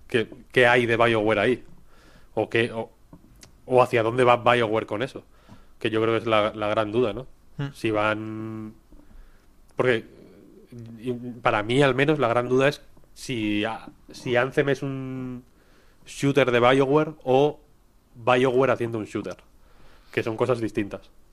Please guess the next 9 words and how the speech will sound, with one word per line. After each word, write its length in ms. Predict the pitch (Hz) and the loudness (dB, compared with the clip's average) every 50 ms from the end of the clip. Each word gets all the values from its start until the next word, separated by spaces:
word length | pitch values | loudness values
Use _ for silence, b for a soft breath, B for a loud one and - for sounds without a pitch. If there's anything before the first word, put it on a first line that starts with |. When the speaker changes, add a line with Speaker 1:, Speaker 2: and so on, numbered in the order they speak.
| _ | _
Speaker 2:
Sí, 120 | - 139 123 | -6 -6 -4
sí. 120 | 113 120 117 - - - - - - - - - - - - b b b b b b b b b b b b | -4 -6 -10 -16 -20 -20 -20 -20 -20 -20 -20 -20 -20 -20 -20 b b b b b b b b b b b b
Pero 140 | - 139 127 | 0 0 2
tienen, 420 | 113 135 143 160 165 147 127 123 120 | 4 6 6 6 6 4 2 -2 -4
yo 160 | 120 120 131 131 | -4 -2 0 2
creo 120 | 156 156 | 2 2
que 60 | 147 139 | 2 2
tienen 320 | 143 143 147 147 139 127 | 2 2 2 2 2 2
más, 640 | 123 120 127 127 - - - - - - - - | 4 4 4 4 2 0 -2 -4 -6 -8 -12 -14